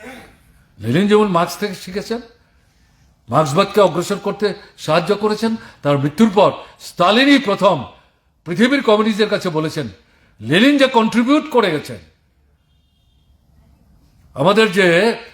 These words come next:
ট্রেজারটা তিনি তৈরি করে গেছেন, এটা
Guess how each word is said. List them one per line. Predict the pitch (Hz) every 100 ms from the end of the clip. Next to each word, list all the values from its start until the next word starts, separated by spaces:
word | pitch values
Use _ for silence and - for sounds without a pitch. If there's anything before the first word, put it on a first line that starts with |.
| _ _ -
ট্রেজারটা | 180 202 254 262
তিনি | 247 240 240
তৈরি | 247 269
করে | 269 285
গেছেন, | 262 - 139 87 - _ _ _ _ _ _ _ _ _
এটা | 156 175